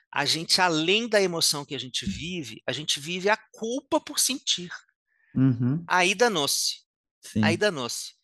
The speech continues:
Speaker 1: Porque aí a gente fica com duas camadas de emoção pra lidar, o que é muito mais difícil no trato com o paciente.
Speaker 2: Sim. Eu acho muito bacana essa sua forma de, de falar, porque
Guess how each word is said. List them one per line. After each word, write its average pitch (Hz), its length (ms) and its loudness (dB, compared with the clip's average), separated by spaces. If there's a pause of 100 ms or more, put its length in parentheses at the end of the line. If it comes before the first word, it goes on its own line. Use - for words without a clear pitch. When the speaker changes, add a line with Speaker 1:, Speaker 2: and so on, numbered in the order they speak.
(400)
Speaker 1:
Porque 151 320 -4
aí 175 160 6
a 196 40 6
gente 185 180 0
fica 202 220 -4
com 185 160 -8
duas 196 320 -2
camadas 156 500 0
de 131 60 -2
emoção 131 360 -4
pra 135 140 -8
lidar, 127 280 0
o 165 60 -2
que - 120 -6
é - 20 0
muito 151 260 -10
mais 151 140 -6
difícil 147 440 -4
no 151 80 -16
trato 123 300 -2
com 131 80 -14
o 123 40 -14
paciente. - 640 -6 (420)
Speaker 2:
Sim. 101 360 -4 (400)
Eu 110 80 0
acho 131 220 2
muito 160 440 4
bacana 139 640 4
essa - 140 -4
sua 120 220 -4
forma 120 320 4
de, 113 240 2 (100)
de 113 160 2
falar, 127 500 4
porque - 380 0